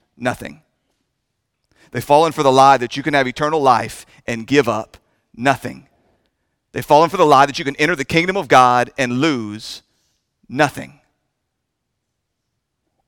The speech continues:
Dear friends, I'm here to tell you today that's a lie. Forgiveness of sin,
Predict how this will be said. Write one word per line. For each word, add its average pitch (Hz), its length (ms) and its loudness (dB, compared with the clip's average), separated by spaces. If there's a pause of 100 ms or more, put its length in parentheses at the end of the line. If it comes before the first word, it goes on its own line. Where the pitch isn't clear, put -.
(1700)
Dear - 80 -20
friends, 117 240 -10
I'm 117 100 -6
here 117 100 -2
to 110 40 -6
tell 113 140 -6
you 113 100 -2
today 113 140 -2
that's 113 160 -8
a - 20 -4
lie. 131 380 -8 (1400)
Forgiveness 139 500 -2
of 123 80 -8
sin, 147 540 -4